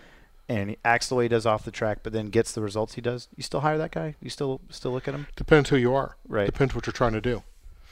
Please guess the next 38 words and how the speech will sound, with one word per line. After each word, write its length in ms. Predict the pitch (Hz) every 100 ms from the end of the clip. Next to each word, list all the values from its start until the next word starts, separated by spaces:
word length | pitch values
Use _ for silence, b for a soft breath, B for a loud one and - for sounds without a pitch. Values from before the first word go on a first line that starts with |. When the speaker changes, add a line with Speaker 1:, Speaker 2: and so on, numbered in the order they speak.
| b b b b
Speaker 2:
If 80 | 110
you're 80 | 123
trying 240 | - 127
to 40 | 113
st-, 180 | - - - 151
if 160 | 131
you're 100 | 131
s-, 100 | 123
trying 300 | - 156 131
to 60 | 120
start 320 | - 127 120
a 80 | 113
new 320 | 113 123 120
skateboard 600 | 113 - 139 139 135 113
line 260 | 113 110 110
for, 420 | - 120 107 104 - b b
or 100 | 127
new 180 | 120 131
sunglass 520 | - 143 143 120 -
line 140 | 127 113
for 120 | 110
skateboarders, 680 | - 143 - 110 104 107
yes. 320 | 123 120 - - -
Speaker 1:
Right. 120 | - - - - - - - -
Speaker 2:
If 100 | -
you're 60 | 120
trying 240 | - 117
to 60 | 107
sell 420 | - 123 110 - - b b b b b b b b b
high-end 300 | 127 117 113
luxury 280 | 131 - 110
cars, 380 | - 104 101 - - - - -
you 80 |
might 180 | 110 107
think 200 | 120 110
about 180 | 110 98
it. 60 | - -
Speaker 1:
Sure. 240 | - 104